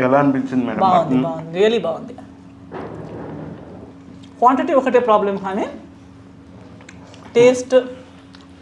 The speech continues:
Speaker 2: very nice. I think
Speaker 1: Taste and
Speaker 2: నాలాంటి ఒక నలుగురు ఈజీగా తినొచ్చు, నలుగురు,
Speaker 1: యా.
Speaker 2: ఐదుగురు కూడా తినొచ్చు.
Speaker 1: <laughs>
Speaker 2: Five people can eat.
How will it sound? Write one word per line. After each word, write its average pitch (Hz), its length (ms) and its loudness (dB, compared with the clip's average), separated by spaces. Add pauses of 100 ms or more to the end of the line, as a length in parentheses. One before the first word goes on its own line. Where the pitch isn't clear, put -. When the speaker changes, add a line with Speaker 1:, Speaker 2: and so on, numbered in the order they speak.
(120)
Speaker 2:
very 214 160 2 (100)
nice. - 180 -16 (680)
I 131 40 8
think - 140 0
Speaker 1:
Taste 170 380 2
and 180 120 0 (360)
Speaker 2:
నాలాంటి 294 500 6
ఒక 269 160 4
నలుగురు 262 440 4 (380)
ఈజీగా 220 340 2
తినొచ్చు, 170 360 -10 (200)
నలుగురు, 254 200 4
Speaker 1:
యా. 214 120 6
Speaker 2:
ఐదుగురు 359 280 2
కూడా 330 160 -2
తినొచ్చు. 170 380 -10 (460)
Speaker 1:
<laughs> - 440 -12
Speaker 2:
Five 254 220 4
people 302 260 0
can 196 160 0
eat. - 120 -18